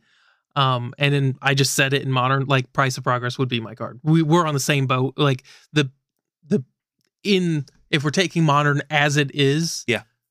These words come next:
Speaker 1: uh, one of the biggest problems is just the greedy mana bases.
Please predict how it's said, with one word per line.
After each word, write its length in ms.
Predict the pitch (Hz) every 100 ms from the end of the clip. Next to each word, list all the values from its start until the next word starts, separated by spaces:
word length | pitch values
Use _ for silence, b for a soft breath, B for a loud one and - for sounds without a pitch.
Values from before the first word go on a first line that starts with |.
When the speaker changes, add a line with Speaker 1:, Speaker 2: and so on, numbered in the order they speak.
| _
Speaker 1:
uh, 360 | 143 131 127 127 -
one 400 | 139 139 143 151
of 120 | 135
the 160 | 143 135
biggest 360 | 135 135 131
problems 500 | 143 135 135 131 127
is 240 | 131 135 127
just 200 | 135 -
the 80 | 123
greedy 220 | 127 131
mana 220 | 170 185
bases. 520 | 175 165 175 165 -